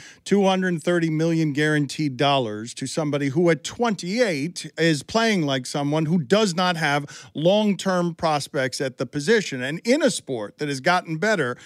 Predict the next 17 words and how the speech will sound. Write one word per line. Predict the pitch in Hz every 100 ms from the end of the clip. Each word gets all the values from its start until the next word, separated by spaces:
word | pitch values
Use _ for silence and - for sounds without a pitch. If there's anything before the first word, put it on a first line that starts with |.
| - - -
at | 170 170
measuring | 165 165 214 262 190 262 233
so | 170 - 302 339
many | 339 311 285
things | 208 269 220 127 110 -
that | 151 139
are | 139
hard | 170 214 202
to | 208
measure, | 202 185 123 123
I | 127
put | 139 214
in | 202
front | 165 208
of | 180
you | 180 294
guys | 190 131 101 101 - -